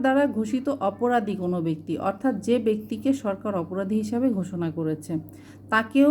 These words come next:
গ্রেফতার করতে পুলিশের কোনো ওয়ারেন্টের প্রয়োজন নেই। নাম্বার ফোর হচ্ছে যে ব্যক্তির কাছে চোরাই মাল পাওয়া যাবে বা ওই চোরাই চুরির সাথে তার কোনো সংশ্লিষ্টতা থাকতে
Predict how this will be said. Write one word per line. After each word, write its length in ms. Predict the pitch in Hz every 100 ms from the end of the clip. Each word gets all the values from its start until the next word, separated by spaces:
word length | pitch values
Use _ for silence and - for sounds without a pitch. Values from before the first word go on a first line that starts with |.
| 302
গ্রেফতার 460 | 233 240 233 247 226
করতে 240 | 220 214 262 262
পুলিশের 360 | 208 208 247 247
কোনো 140 | 208 196 175
ওয়ারেন্টের 440 | 170 175 185 240 -
প্রয়োজন 340 | 190 165 170 160
নেই। 100 | 160 175 - - - -
নাম্বার 340 | 226 247 254 294 294
ফোর 160 | 285 294 294
হচ্ছে 240 | 285 302 254
যে 100 | 254 277 233
ব্যক্তির 380 | 233 - 262 269 247
কাছে 220 | 240 285 285 -
চোরাই 340 | 269 269 285
মাল 200 | 277 269 233
পাওয়া 220 | 208 190 175
যাবে 260 | 180 170 214 277 - - - - -
বা 180 | 214 262 269 -
ওই 200 | 247 277 277 -
চোরাই 360 | 247 247 269 262 -
চুরির 300 | 262 277 269 233
সাথে 360 | 190 - 196 226 - - - -
তার 160 | 226 262 269
কোনো 160 | 269 285
সংশ্লিষ্টতা 680 | 226 214 214 247 - 269 247 240 -
থাকতে 340 | 269 269 220